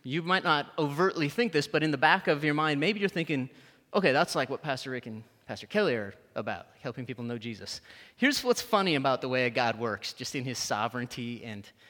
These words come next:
in his authority and the power that he has in our lives. If, if God has placed you in this church family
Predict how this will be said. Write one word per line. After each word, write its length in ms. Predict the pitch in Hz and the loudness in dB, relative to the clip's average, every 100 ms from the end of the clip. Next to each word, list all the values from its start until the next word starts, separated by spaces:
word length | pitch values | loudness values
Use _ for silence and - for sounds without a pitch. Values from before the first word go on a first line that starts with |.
| _ | _
in 120 | - 120 | -10 -4
his 380 | 135 123 113 - - | -2 -2 -4 -10 -8
authority 1000 | - 117 - 151 147 147 143 151 139 139 | -8 -6 0 4 6 4 2 -2 0 0
and 220 | 135 120 113 | -2 -2 -4
the 80 | |
power 400 | 110 - 139 143 | -2 0 2 2
that 120 | 139 135 | 0 0
he 120 | 147 | 0
has 260 | 135 127 | 0 0
in 80 | 131 | 0
our 100 | 123 | 0
lives. 360 | 117 113 120 - - - - - | 0 0 -2 -8 -18 -20 -18 -2
If, 240 | 170 - - - | -2 -2 -12 -10
if 120 | 151 | 2
God 200 | 202 311 | 2 2
has 100 | 254 | -2
placed 400 | - 175 185 - | 0 0 0 -2
you 160 | 202 185 | -4 -2
in 140 | 175 | -2
this 180 | 156 - | -2 -2
church 280 | 160 156 - | -2 -2 -2
family 440 | 135 135 180 208 | -2 0 -4 -6